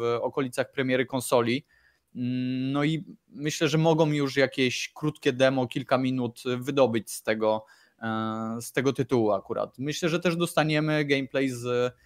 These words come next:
e, Gran Turismo jakiś większy. Mm, a tak naprawdę co więcej, no, nie chciałbym Godfalla dostać, to na pewno, bo tego już było za dużo i,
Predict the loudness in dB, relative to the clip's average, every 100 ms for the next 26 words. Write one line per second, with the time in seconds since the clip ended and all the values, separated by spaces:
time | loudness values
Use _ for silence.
0 | _ _ -8 -4 -2 0 2 0 2 0
1 | 0 2 2 0 -2 -2 -2 -2 0 0
2 | 0 -2 _ _ _ _ _ _ _ -6
3 | -4 -2 -2 -4 -2 0 0 2 2 2
4 | 0 0 0 0 2 2 2 -2 -4 -10
5 | -4 0 2 2 4 2 2 4 6 6
6 | 4 2 2 2 0 2 4 4 4 4
7 | 2 2 0 0 -2 -2 -2 0 0 -2
8 | 0 2 2 0 -4 -4